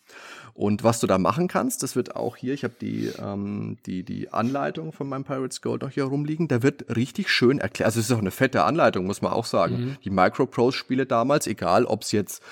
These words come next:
Speaker 1: äh, X com gewesen ist oder eben Pirates, was ich hier hab, das sind richtig fette Trümmer, Civilization, Colonization.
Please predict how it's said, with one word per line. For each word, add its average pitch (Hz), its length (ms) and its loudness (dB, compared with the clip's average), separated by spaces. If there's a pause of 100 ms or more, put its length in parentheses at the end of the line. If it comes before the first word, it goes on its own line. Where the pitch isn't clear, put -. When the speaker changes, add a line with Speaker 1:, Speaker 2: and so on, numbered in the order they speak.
(260)
Speaker 1:
äh, 98 320 0
X - 200 0
com 147 300 0
gewesen 147 540 0
ist 143 400 0
oder 104 320 0
eben 98 240 -4
Pirates, 107 400 2
was 131 140 0
ich 123 100 -2
hier 135 60 2
hab, 135 80 -4
das 117 100 -2
sind 110 160 -4
richtig 113 340 -4
fette 113 320 0
Trümmer, 143 380 2
Civilization, 98 640 0
Colonization. 95 720 -2